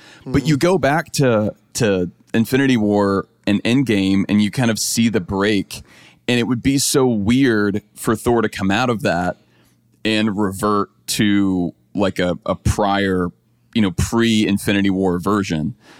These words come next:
M-, or, you know, s-, certainly a pre-Ragnarok version. So I think that it makes sense that we, you're, you're right.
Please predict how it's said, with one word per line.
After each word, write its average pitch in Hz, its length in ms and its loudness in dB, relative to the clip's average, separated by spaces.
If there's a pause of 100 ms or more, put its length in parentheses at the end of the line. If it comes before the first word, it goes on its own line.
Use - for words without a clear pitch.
(920)
M-, 107 140 -2 (180)
or, 131 360 2
you 123 100 0
know, 90 140 -2
s-, 101 180 -8
certainly 123 440 0
a 92 60 -2
pre-Ragnarok 95 720 -2
version. 71 320 -8
So 117 160 0
I 110 100 2
think 156 280 -2
that 104 200 -2 (120)
it 120 160 0
makes 127 260 0
sense 143 440 -2
that - 140 -2
we, 104 220 -2 (240)
you're, 120 440 0
you're 120 180 2
right. 127 240 -2